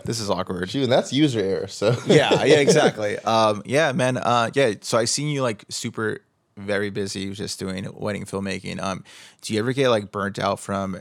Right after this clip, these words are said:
Speaker 1: doing the same thing over and over and over again?
Speaker 2: I don't really get burnt out from doing the same thing over and over again. It's more so I get burnt out from the traveling.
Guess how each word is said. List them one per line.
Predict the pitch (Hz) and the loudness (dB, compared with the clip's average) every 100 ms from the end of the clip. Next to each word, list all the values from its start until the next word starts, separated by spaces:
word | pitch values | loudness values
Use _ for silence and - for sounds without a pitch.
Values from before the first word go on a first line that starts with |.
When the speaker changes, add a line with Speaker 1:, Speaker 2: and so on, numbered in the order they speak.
| - | -10
Speaker 1:
doing | 104 101 101 98 | -6 -4 -4 -4
the | 95 | -4
same | 101 101 98 | -4 -4 -6
thing | 98 95 - | -6 -8 -6
over | 101 101 95 | -6 -6 -8
and | 95 - | -10 -6
over | 104 101 95 95 | -4 -4 -4 -4
and | |
over | 90 101 98 92 | -4 -4 -4 -8
again? | 98 117 127 - _ _ - 165 | -8 -10 -12 -14 _ _ -4 0
Speaker 2:
I | |
don't | 208 | 2
really | 262 226 | 2 2
get | 180 113 | 0 2
burnt | 120 120 | 2 2
out | 123 131 | 2 0
from | 104 | -4
doing | 110 107 | -2 -2
the | 98 | -2
same | 104 104 | -4 -4
thing | 107 101 | -4 -4
over | 80 101 95 | 0 0 0
and | 85 | -2
over | 92 107 | -2 -2
again. | 127 139 143 104 - | -2 0 -2 -4 -6
It's | 117 117 120 | -6 -6 -2
more | 123 170 | 0 0
so | - 147 135 | 2 2 2
I | |
get | 127 95 | 0 -2
burnt | 104 107 - | -2 0 2
out | 110 - | 0 0
from | 92 | -4
the | 78 | -6
traveling. | - 95 98 69 64 | -4 -2 -2 -4 -10